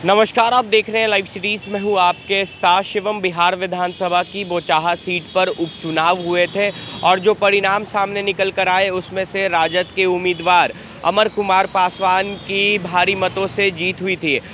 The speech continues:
और वहीं आपको बता दें कि बीजेपी के तरफ से बेबी कुमारी को उम्मीदवार बनाया गया था, वहाँ बोचाहा में बीजेपी की करारी हार हुई है। ऐसे में जब आज हमने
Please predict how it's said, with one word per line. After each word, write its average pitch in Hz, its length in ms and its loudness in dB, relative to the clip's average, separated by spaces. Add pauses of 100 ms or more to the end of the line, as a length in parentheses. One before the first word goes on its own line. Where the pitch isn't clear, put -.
(200)
और 156 120 4
वहीं 196 220 4
आपको 196 240 0
बता 185 320 0
दें 202 140 0
कि 208 160 -4
बीजेपी 180 520 -2
के 196 200 0
तरफ 190 300 0
से 202 480 0 (320)
बेबी 190 320 2
कुमारी 190 420 2
को 208 200 2
उम्मीदवार 190 600 2
बनाया 185 440 0
गया 180 180 0
था, 185 260 -2
वहाँ 180 380 0 (120)
बोचाहा 175 480 0
में 185 320 -2
बीजेपी 185 460 0
की 196 220 -4
करारी 175 460 2
हार 175 260 2
हुई 190 280 -2
है। 127 180 0 (320)
ऐसे 185 300 0
में 220 140 -2
जब 202 160 2
आज 202 220 2
हमने 208 320 0